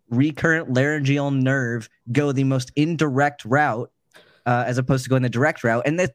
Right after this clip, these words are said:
th-, this guy was trying to claim that, uh, I, I've seen other people claim this too, that, uh, it goes that way because it needs to. It needs to take the most roundabout way, uh, at, which it doesn't,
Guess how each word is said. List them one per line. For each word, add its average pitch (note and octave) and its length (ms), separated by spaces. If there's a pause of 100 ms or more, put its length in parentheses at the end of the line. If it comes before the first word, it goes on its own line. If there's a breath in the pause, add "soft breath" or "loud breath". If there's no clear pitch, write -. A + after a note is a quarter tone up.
th-, F3+ 140 (520)
this C#3+ 160
guy E3 240
was D3 120
trying C#3 220
to A#2 80
claim C3 540
that, A2+ 300 (340)
uh, A2 260
I, A#2+ 220
I've B2+ 100
seen E3+ 240
other C#3 140
people B2+ 240
claim A#2 240
this G#2+ 180
too, A2 320 (400 soft breath)
that, A2+ 320 (540)
uh, G#2+ 340
it B2 160
goes D#3+ 220
that C#3+ 120
way B2+ 120
because B2 260
it A2+ 80
needs B2 540
to. G#2+ 160
It D#2 100
needs C3+ 480
to F3+ 100
take D3+ 260
the C#3+ 60
most B2+ 220
roundabout B2 500
way, A#2+ 420 (580 soft breath)
uh, A2+ 280
at, B2 160
which C#3 160
it B2 60
doesn't, G#2+ 440